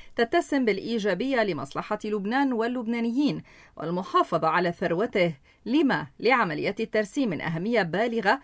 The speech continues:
ربما تنقذ لبنان من أزمته الاقتصادية، آملاً خلال لقائه بأعضاء من الجالية اللبنانية في القاهرة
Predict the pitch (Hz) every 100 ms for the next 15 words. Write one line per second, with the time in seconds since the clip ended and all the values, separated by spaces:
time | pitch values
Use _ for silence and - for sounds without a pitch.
0 | - - - 294 269 277 269 269 - 381
1 | 330 196 175 175 165 202 240 208 170 101
2 | 160 170 233 233 185 175 - 180 - 170
3 | 165 208 156 - _ _ _ - 208 208
4 | 165 151 160 180 180 151 156 - 233 170
5 | 170 135 - 170 151 151 190 - 151 147
6 | 147 185 202 175 160 151 165 202 254 -
7 | 151 - 247 233 202 190